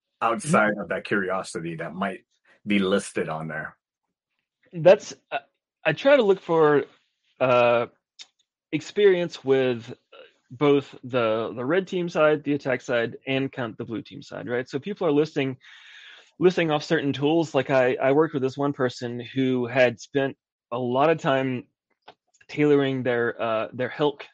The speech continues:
Speaker 2: installation, right? Which is, you know, Elasticsearch, Log Search, Kibana, and I forget what the H stands for, but basically it's a way of tying it all together, right? It's a free service, a free sim that allows you to do stuff. People that list out tools like that, and when I interview them, if they can actually, you know, kind of speak with some kind of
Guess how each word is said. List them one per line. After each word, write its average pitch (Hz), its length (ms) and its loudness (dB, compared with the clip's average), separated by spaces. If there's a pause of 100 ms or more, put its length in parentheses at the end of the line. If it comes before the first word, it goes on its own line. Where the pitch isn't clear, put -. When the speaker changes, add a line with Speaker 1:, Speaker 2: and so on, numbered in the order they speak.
(120)
Speaker 2:
installation, 107 580 -8
right? 117 260 -4
Which 117 280 -8
is, 110 280 -4
you 120 80 -10
know, 113 180 -6
Elasticsearch, 135 680 -2
Log 113 200 -6
Search, 120 280 -8
Kibana, 117 460 -6
and 123 80 -4
I - 40 0
forget 220 180 0
what 175 100 4
the 147 140 0
H 147 140 0
stands 120 280 -8
for, 117 220 -4
but 135 180 -4
basically 139 560 0 (220)
it's 147 160 -2
a 170 60 2
way 170 140 4
of 147 80 4
tying 139 220 -2
it 123 80 -6
all 113 100 -4
together, 104 360 -12
right? 117 200 -4
It's 127 140 -8
a 123 80 -10
free 170 260 2
service, 135 440 0
a - 40 -20
free 220 220 -2
sim 135 260 -2
that 123 60 -2
allows 120 240 0
you 117 60 -8
to 113 60 -8
do 113 100 -6
stuff. - 260 -8 (400)
People 254 180 0
that 165 120 6
list 143 280 0
out 147 200 2
tools 156 340 -4
like 127 220 -2
that, 139 240 4 (100)
and 123 260 -6
when 123 120 -4
I 120 100 -2
interview 147 400 -4
them, 147 220 -2
if 120 100 -6
they 123 100 -4
can 120 140 -12
actually, 117 480 -8
you 120 80 -14
know, 117 140 -8
kind 117 180 -12
of 117 80 -12
speak 131 320 -8
with 117 100 -14
some 120 180 -12
kind 120 200 -6
of 117 120 -2